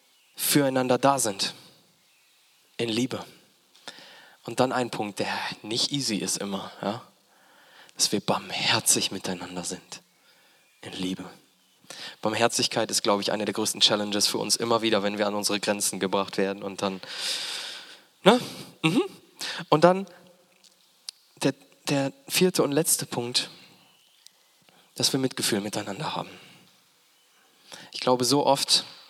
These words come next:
und das ist auch eine große Challenge immer wieder, wir kommen in den Gottesdienst und wir denken, "Okay, heute begegne ich Gott." Und das Problem dabei ist ganz oft dieses Ich.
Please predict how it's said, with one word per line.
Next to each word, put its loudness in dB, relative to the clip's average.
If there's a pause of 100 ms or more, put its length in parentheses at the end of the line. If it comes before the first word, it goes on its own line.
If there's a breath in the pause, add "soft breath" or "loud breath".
und -8
das 2
ist 2
auch 4
eine -4
große 0
Challenge 2
immer -2
wieder, -2 (220 loud breath)
wir -4
kommen 2
in -2
den -2
Gottesdienst 2 (1200 soft breath)
und 0
wir 6
denken, 2
"Okay, 2
heute 4
begegne 0
ich 4
Gott." 0 (960 loud breath)
Und -4
das 6
Problem 4
dabei 6
ist 2
ganz 4
oft 2
dieses 4
Ich. 2